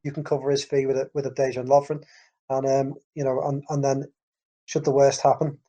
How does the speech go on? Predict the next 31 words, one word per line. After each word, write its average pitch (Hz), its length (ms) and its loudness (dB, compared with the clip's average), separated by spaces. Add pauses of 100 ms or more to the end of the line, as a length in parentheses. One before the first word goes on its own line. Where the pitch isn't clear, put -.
(340)
um, 135 420 0 (1040)
you 143 60 0
know, 135 100 4
you, 143 200 2
you 151 140 2
will 147 80 4
be 151 100 -2
covered. 156 380 2
And 151 80 -2
I 143 60 4
think 160 220 2
Liverpool 143 300 2
have 139 100 0
done 139 120 2
that 139 180 4
very, 143 220 6
very 135 260 4
well. 131 280 4
It's - 120 -6
got - 180 0
them, 127 200 -6 (460)
you 131 60 -4
know, 120 40 -6
to 131 180 -12
the, 120 60 -4
the 143 180 2
absolute 139 340 0
pinnacle 143 320 0
of 123 80 -4
football, 143 440 2
and, 135 140 -6